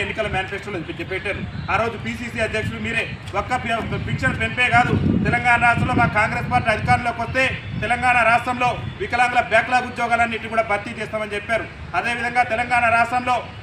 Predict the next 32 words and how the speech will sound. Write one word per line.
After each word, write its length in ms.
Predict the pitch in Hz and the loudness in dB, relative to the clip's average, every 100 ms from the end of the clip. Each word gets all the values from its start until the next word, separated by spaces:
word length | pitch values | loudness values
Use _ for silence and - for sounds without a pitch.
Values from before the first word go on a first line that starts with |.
| 190 | -6
వికలాంగులకు 500 | 214 247 240 240 226 | 2 4 4 2 2
ఆర్టీసీలో 420 | 233 262 240 247 233 | 2 0 -6 -4 0
వంద 140 | 220 233 247 | 0 0 0
శాతం 260 | 247 247 226 | 0 2 2
రాయితీతోని 480 | 226 226 226 226 208 - - 185 | 2 -2 -4 -4 -4 -8 -8 -6
ఉచిత 140 | 202 240 | -2 -2
ప్రయాణ 220 | 208 220 240 233 | 2 2 2 -2
సౌకర్యం 300 | 220 220 214 | -2 -2 0
కల్పిస్తామని 420 | 202 202 220 196 202 | -4 -4 -8 -6 -6
చెప్పారు. 300 | 214 214 156 - - 196 | -2 -4 -4 -12 -10 -4
తెలంగాణ 320 | 233 233 240 226 233 | -2 2 4 6 4
రాష్ట్రంలో 400 | 226 247 254 247 - - 190 | 4 0 2 0 -2 -10 -8
వికలాంగుల 420 | 233 247 247 247 226 | 0 2 2 2 0
సంక్షేమ 320 | 233 254 247 240 | 0 -2 -4 0
శాఖను 320 | 240 240 247 220 - - 190 | 0 0 -2 -4 -12 -2 0
మహిళా 200 | 240 247 | 2 0
శిశు 140 | 233 226 | 0 -4
సంక్షేమ 260 | 254 262 247 247 | -4 -4 -4 -2
శాఖ 140 | 233 233 | -2 -2
నుంచి 200 | 226 240 214 - - - | -4 -4 -6 -8 -14 -2
వేరు 220 | 190 262 254 | 2 2 0
చేసి 160 | 240 233 | -4 -4
ప్రత్యేక 400 | 214 214 233 226 214 | -6 -4 -4 -2 -2
శాఖగా 280 | 214 208 208 196 | -4 -2 -4 -2
కొనసాగిస్తామని 720 | 202 214 196 202 208 196 180 143 - 160 | -6 -4 -4 -4 -6 -4 -6 -10 -14 -2
మీరే 200 | 190 220 208 | -2 0 -4
చెప్పారు. 320 | 214 226 208 - - - | -2 -2 -2 -6 -14 -6
తెలంగాణ 340 | 208 240 233 226 226 | -4 0 2 4 4
రాష్ట్రంలో 400 | 220 247 254 240 - - - | 2 0 0 -2 -2 -12 -8
వికలాంగుల 400 | 208 233 233 240 233 | 0 2 4 0 0
మీద 120 | 233 - | -4 2
దాడులు 260 | 208 262 | 4 4